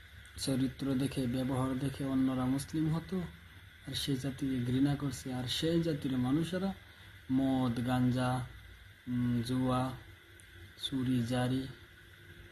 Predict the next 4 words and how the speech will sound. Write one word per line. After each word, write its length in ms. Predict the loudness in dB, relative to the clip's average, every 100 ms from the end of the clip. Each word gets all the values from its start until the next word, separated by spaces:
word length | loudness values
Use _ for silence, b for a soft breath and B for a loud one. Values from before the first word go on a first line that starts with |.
| -16 -6
ব্যভিচার, 600 | -2 0 0 -2 -2 -4 -6 -16 -20 -20 -8
গান, 380 | -2 0 2 2
বাজনা, 460 | 2 0 0 0 -2 -8 -18 -20 -20 -20 -20 -10 -4
নাচ, 380 | 0 0 0